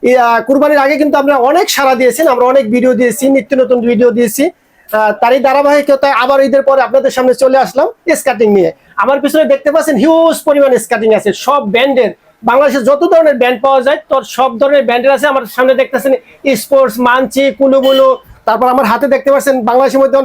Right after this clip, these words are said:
ফেমাস একটা ট্রেন্ডিং স্কেটিং হলো রুস্কা। এই রুস্কাটা আমার হাতে দেখতে পাচ্ছেন।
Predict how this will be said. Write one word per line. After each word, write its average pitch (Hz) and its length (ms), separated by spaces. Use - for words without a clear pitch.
ফেমাস 302 360
একটা 262 320
ট্রেন্ডিং 269 420
স্কেটিং 277 340
হলো 311 200
রুস্কা। 262 380
এই 214 100
রুস্কাটা 262 340
আমার 247 140
হাতে 220 200
দেখতে 247 240
পাচ্ছেন। 269 280